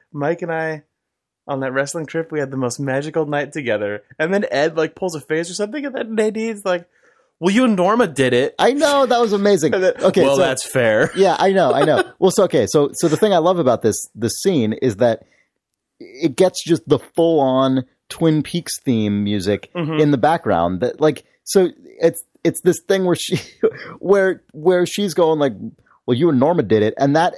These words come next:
Speaker 2: and, like, which is obviously, like, played as a, as sort of a gag. And then in the background, you've got the big swelling thing.
Speaker 1: Right.
Speaker 2: And then it kind of, like, it reaches the, the high climax of the song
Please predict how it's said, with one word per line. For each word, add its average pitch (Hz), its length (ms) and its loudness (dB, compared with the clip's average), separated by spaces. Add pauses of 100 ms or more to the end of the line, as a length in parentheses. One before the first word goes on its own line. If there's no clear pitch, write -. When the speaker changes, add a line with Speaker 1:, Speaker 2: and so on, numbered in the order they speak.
Speaker 2:
and, 160 260 0 (420)
like, 170 260 0 (600)
which 202 200 2
is 220 100 2
obviously, 202 520 2
like, 156 220 0
played 160 260 2
as 120 80 -2
a, 113 40 -4 (220)
as - 220 -4
sort 165 180 2
of 143 80 0
a 139 60 2
gag. 110 460 0 (280)
And 170 140 2
then 175 100 2
in 170 60 2
the 156 60 4
background, 139 460 2
you've 113 140 0
got 131 220 2
the 135 80 2
big 139 440 0
swelling 135 680 0
thing. 117 400 -2
Speaker 1:
Right. 143 260 -2 (100)
Speaker 2:
And 147 200 2
then 147 300 2 (100)
it - 180 0
kind 170 260 0
of, 135 140 -2 (200)
like, 127 300 0 (420)
it 160 160 2
reaches 170 360 2
the, 160 140 2
the 127 200 0
high 147 600 0
climax 135 500 0
of 120 220 -2
the 107 60 -10
song 113 420 0